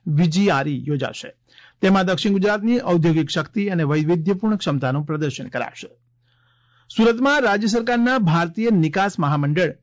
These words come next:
એફઆઈઈઓ ના સહયોગથી એક વિશિષ્ટ રિવર્સ બાયર સેલ મીટ આરબીએસએમ યોજાશે.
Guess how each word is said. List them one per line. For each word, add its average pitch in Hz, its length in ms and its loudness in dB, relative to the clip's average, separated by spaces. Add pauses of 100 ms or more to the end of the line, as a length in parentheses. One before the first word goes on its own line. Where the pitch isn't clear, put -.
એફઆઈઈઓ 185 840 0
ના 165 160 0
સહયોગથી 151 640 -2
એક 175 240 -2
વિશિષ્ટ 165 540 -2 (440)
રિવર્સ 196 520 2
બાયર 165 380 0
સેલ 175 440 0
મીટ 165 300 2 (380)
આરબીએસએમ 170 680 0
યોજાશે. 139 440 -4